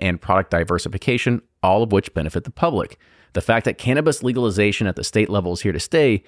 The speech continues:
is evidenced by nearly a decade of new legalization efforts and no meaningful effort to undo them.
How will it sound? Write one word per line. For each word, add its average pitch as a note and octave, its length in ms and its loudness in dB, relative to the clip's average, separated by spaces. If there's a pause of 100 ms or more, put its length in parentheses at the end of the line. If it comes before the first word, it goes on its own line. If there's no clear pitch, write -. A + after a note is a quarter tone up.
(260)
is - 200 -2
evidenced C#3+ 380 2
by F#2 140 2
nearly G2+ 340 2
a F2+ 120 -2
decade G2+ 440 0
of F2 140 -2
new F#2+ 240 2
legalization F#2 640 -4
efforts C3 340 0
and F#2 240 -2
no A#2 300 4
meaningful F#2+ 500 -2
effort F#2 280 -2
to - 120 -8
undo E2+ 240 2
them. - 240 -2